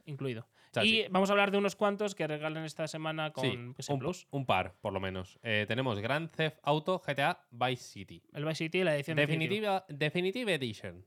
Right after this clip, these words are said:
Speaker 1: No voy a insistir mucho en eso. Uno de los mejores juegos de la historia de los G T A. Punto y pelota.
Speaker 2: Ya está.
Speaker 1: Y
Speaker 2: Y el
Speaker 1: aquí
Speaker 2: que no
Speaker 1: es
Speaker 2: conozca G T A es que vive en una cueva.
Speaker 1: Sí, sí, no tiene, no
Speaker 2: No,
Speaker 1: tiene
Speaker 2: no,
Speaker 1: idea.
Speaker 2: no es ya saber de videojuegos, es que vives en una
Speaker 1: Es
Speaker 2: cueva.
Speaker 1: que ya está.
Speaker 2: Y luego está Dragon Quest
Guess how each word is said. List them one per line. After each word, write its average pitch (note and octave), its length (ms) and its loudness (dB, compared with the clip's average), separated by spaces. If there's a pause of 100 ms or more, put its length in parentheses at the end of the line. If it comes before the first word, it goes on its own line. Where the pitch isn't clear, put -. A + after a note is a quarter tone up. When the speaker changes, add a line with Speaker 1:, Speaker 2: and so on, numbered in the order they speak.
Speaker 1:
No F3+ 240 0
voy E3 160 2
a D3 400 2
insistir C#3+ 400 -4
mucho D3+ 180 -2
en G#3 60 0
eso. A#3+ 380 0
Uno F3+ 180 0
de D#3+ 80 0
los D3+ 100 -2
mejores D3+ 280 0
juegos F#3+ 180 4
de D3+ 80 0
la C#3 100 0
historia C#3 280 -2
de B2+ 60 -2
los B2+ 120 -6
G C3 80 -6
T A#2+ 80 -8
A. A#2+ 160 -10 (460)
Punto C#3+ 200 -2
y B2 40 -6
pelota. A2 340 -12
Speaker 2:
Ya G#2+ 100 0
está. G2 260 -8 (100)
Speaker 1:
Y E3+ 60 -2
Speaker 2:
Y A#2+ 40 4
el A#2 60 4
Speaker 1:
aquí A#2 100 2
Speaker 2:
que A#2 80 2
no B2 80 2
Speaker 1:
es A#2+ 40 2
Speaker 2:
conozca B2+ 320 2
G - 140 -4
T G#2 120 0
A C3 260 4
es A2+ 140 -6
que A2 680 -2
vive A2+ 640 -4
en A2 80 -8
una G#2 220 -6
cueva. G2 280 -8
Speaker 1:
Sí, F3+ 220 2
sí, D3 120 -6
no C#3 120 -8
tiene, B2 220 -12
no - 80 -18
Speaker 2:
No, B2 120 0
Speaker 1:
tiene A#2+ 120 -4
Speaker 2:
no, C3 120 6
Speaker 1:
idea. B2+ 220 -6
Speaker 2:
no C#3+ 80 4
es D3+ 80 2
ya D3+ 100 4
saber C3 300 0
de A#2 280 2
videojuegos, A2 420 -4
es G#2+ 80 -10
que G#2+ 100 -6
vives G#2 540 -12
en G2+ 100 -12
una F2+ 140 -12
Speaker 1:
Es - 80 -12
Speaker 2:
cueva. C#3+ 180 -6
Speaker 1:
que - 120 -14
ya - 80 -18
está. - 220 -20 (240)
Speaker 2:
Y - 100 -4
luego C3+ 140 4
está F#3 240 4
Dragon F3 480 6
Quest F#3+ 320 4